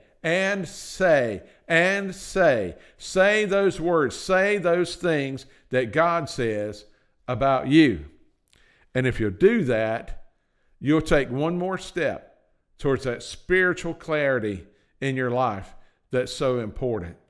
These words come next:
We all need that. We want that. And we can have it. It's there for us. But I'm giving you some basic steps on how to get there. And this is an important one. Agree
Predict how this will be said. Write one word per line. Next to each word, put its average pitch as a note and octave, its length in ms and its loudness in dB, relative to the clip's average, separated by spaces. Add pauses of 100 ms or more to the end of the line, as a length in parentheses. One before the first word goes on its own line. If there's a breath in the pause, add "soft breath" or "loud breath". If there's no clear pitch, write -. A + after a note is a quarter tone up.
(160)
We B2+ 160 0
all D3 220 2
need D3+ 320 -2
that. A2+ 500 -4
We B2 120 0
want C#3 340 0
that. F2+ 380 -10 (340 soft breath)
And A2 140 -8
we B2 100 0
can B2+ 180 -4
have C3 380 -2
it. D#2 140 -16 (340)
It's G#2 200 -8
there D3+ 260 0
for A2 240 -6
us. - 380 -14 (680)
But G#2+ 160 -4
I'm A2+ 160 -4
giving D#3 340 2
you D#3 120 0
some A#2+ 200 -8
basic D3+ 500 -4
steps B2+ 460 -6
on A2 120 -12
how A#2+ 200 -8
to B2+ 80 -6
get C#3+ 260 -6
there. G#2 360 -6 (320 soft breath)
And G2+ 160 -8
this D3+ 180 2
is D3+ 140 -6
an D#3 100 -2
important D#3 460 -4
one. G#2+ 260 -12 (340 soft breath)
Agree C3+ 1000 0